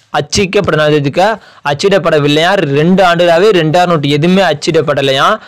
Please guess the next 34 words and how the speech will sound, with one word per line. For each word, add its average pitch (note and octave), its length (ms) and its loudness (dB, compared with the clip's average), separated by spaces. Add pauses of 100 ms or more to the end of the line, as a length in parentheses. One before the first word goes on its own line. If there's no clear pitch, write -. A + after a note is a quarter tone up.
(140)
மத்திய D#3 400 0
அரசு F3 260 -2
இன்று F3+ 220 2
பார்த்தீங்கன்னா E3+ 280 0
தகவல் E3 340 -2
கொடுத்திருக்காங்க. C3+ 480 -2 (400)
கடந்த G#3 360 2
இரண்டு G#3 340 2
ஆண்டுகளா F#3+ 400 2
பார்த்தீங்கன்னா E3 520 0
இரண்டாயிரம் F#3 560 2
நோட்டுகள் E3+ 380 0
பார்த்தீங்கன்னா D#3 320 0
அச்சடிக்கப்படவில்லை D#3 1160 0 (280)
என்று D#3+ 320 0
மத்திய F3+ 360 0
அரசு E3+ 260 0 (120)
தெரிவித்துள்ளது. E3 640 0 (260)
இந்தியாவில் G#3+ 460 2
கருப்பு G#3 320 2
பணம் F#3 240 0
மற்றும் E3 340 0
கள்ள F3 180 0
நோட்டுகளை F3 380 2
ஒழிப்பதாக F3 600 2
கூறி D#3+ 300 2
கடந்த F3+ 360 0
ரெண்டாயிரத்தி F3+ 460 0
பதினாறாம் E3 420 0
ஆண்டு D3 220 0
நவம்பர் E3 400 0
மாதம் D#3+ 320 2
எட்டாம் E3 360 0
தேதி D3+ 300 0